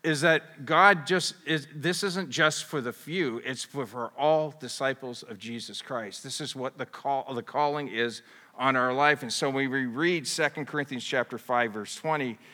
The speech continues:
where Paul is saying, "Therefore we are ambassadors for Christ, God making his appeal through us," we should see that, yes, this relates to Paul and his team in a very specific way, but applicationally, certainly it applies to all of us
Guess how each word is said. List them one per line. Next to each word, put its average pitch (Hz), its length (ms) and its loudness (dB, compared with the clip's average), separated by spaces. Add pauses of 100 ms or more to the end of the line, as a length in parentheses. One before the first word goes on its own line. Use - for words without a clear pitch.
(240)
where 123 140 2
Paul 143 360 6
is 139 80 2
saying, 120 340 2
"Therefore 143 400 4
we 127 180 2
are 117 160 6
ambassadors 135 640 2
for 110 160 -10
Christ, 131 460 0
God 127 240 2
making 127 340 -4
his 110 160 -8
appeal 170 540 0
through 127 400 -4
us," 123 520 0 (680)
we 123 160 0
should 120 200 -4
see 160 300 0
that, 117 260 0
yes, 156 480 6
this 139 220 -2
relates 139 420 2
to 131 120 -4
Paul 143 420 2
and 123 160 -2
his 113 200 -4
team 165 440 -4
in 113 80 -4
a 120 60 0
very 127 260 2
specific 160 640 -4
way, 113 300 -2 (280)
but 135 200 0
applicationally, 139 1080 2
certainly 147 680 -2
it 131 160 2
applies 123 680 2
to 120 100 -8
all 110 340 -2
of 92 100 -8
us - 440 -16